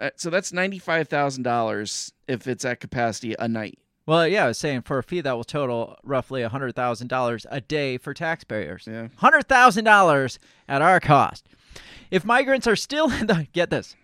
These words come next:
Speaker 2: All right, so they have a contract. Holiday Inn has this worked out the contract,
Speaker 1: Okay.
Speaker 2: hundred ninety dollars a day per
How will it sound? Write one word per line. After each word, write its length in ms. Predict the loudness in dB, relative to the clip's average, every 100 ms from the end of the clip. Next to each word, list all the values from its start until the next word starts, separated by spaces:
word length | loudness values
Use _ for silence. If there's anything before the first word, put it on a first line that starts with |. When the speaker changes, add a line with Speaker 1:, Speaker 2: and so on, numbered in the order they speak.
| -2
Speaker 2:
All 80 |
right, 200 | 0 0
so 300 | -2 -4 -4 0
they 80 | 2
have 120 | 2
a 40 |
contract. 640 | 4 4 4 2 0 -2 -10 -20 _ _ 6
Holiday 300 | 6 6 2
Inn 100 | 2
has 220 | 0 -2
this 160 | -6 -8
worked 340 | -6 -4 -2
out 120 | -2
the 80 | -2
contract, 520 | -2 -2 0 -2 -4
Speaker 1:
Okay. 40 | -4
Speaker 2:
hundred 180 | -2 0
ninety 260 | -2 0
dollars 320 | 0 0 -2
a 20 | -2
day 220 | -4 -6 _ _ -20 -20 _ 0
per 300 | 2 2